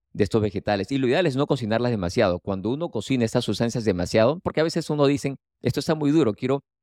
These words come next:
quiero, eh, eh, cocinarlo un poquito más", pero ya comienza a perder, sobre todo, las sustancias importantes que hay dentro de estos vegetales, en este caso el sulforano.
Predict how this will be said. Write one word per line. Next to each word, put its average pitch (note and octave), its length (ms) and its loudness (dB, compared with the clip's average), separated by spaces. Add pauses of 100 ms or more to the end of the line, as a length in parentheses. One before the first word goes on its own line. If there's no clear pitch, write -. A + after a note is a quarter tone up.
(100)
quiero, B2+ 320 2
eh, G2+ 280 -2 (300)
eh, F#2 180 -2
cocinarlo A#2+ 580 0
un B2 80 -4
poquito B2+ 360 -2
más", D#3+ 220 -2
pero G#2+ 200 -4
ya A#2+ 100 0
comienza A#2 340 -2
a A2+ 40 0
perder, A2+ 480 0 (480)
sobre F#2+ 360 0
todo, A#2+ 380 2 (280)
las G2 160 -4
sustancias A#2 420 -2
importantes A2 500 0
que - 80 -4
hay G#2 100 0
dentro A#2 300 2
de - 20 -4
estos A#2+ 160 -4
vegetales, G2 480 -4
en G2 80 2
este G#2 160 2
caso A2 220 0
el G#2 40 0
sulforano. F2+ 640 2